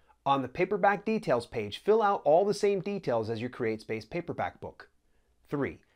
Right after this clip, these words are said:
select yes when asked whether this book was previously published on CreateSpace. Keep in mind, once you migrate your book from CreateSpace,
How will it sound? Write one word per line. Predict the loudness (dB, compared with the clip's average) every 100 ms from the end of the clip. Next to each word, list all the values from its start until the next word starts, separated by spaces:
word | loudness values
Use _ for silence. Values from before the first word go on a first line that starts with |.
| _
select | -6 2 2 2 -10
yes | 2 4 4 -2 -8
when | -8 -4
asked | -4 -4 -6 -2
whether | 0 0
this | -4 -6
book | -8 -6
was | -10 -8
previously | -6 -6 -6 -8 -10
published | -2 -2 -2 -6
on | -6
CreateSpace. | -2 0 -2 -4 -14 -14 -20 -8
Keep | -2 2
in | 4
mind, | 4 4 -2 -18 -4
once | -2 0
you | 2
migrate | 4 6 4 2
your | 0
book | 0 -2
from | -2
CreateSpace, | 0 2 2 0 -8 -8